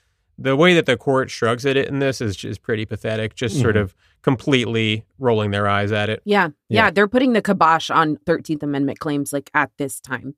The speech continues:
Speaker 3: at the Supreme Court.
Speaker 1: Yeah.
Speaker 3: They're just saying,
Speaker 1: Yeah.
Speaker 3: like, "That's not gonna fly. We don't have those claims anymore."
Speaker 1: Right.
Speaker 2: Mm-hmm.
Speaker 1: <laughs>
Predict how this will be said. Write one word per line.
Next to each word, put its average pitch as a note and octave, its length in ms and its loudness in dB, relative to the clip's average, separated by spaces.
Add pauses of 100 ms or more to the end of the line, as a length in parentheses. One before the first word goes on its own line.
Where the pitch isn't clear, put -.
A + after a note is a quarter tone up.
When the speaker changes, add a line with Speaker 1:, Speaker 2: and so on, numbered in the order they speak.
Speaker 3:
at D3 140 -6
the D3+ 80 -14
Supreme - 340 -16
Court. - 60 -10 (180)
Speaker 1:
Yeah. D#2+ 100 -8
Speaker 3:
They're D3+ 140 -6
just D3+ 220 -8
saying, C#3+ 300 -6
Speaker 1:
Yeah. G#2 140 2 (260)
Speaker 3:
like, D#3 140 -2 (100)
"That's F#3+ 140 -4
not F#3+ 120 4
gonna F#3 120 0
fly. D3+ 320 0
We D3+ 140 -4
don't D3+ 260 -4
have D#3 300 -2
those D3 180 -4
claims C3+ 340 -6
anymore." A#2 320 -8
Speaker 1:
Right. A#2 220 -2
Speaker 2:
Mm-hmm. G2 300 -2
Speaker 1:
<laughs> - 40 -20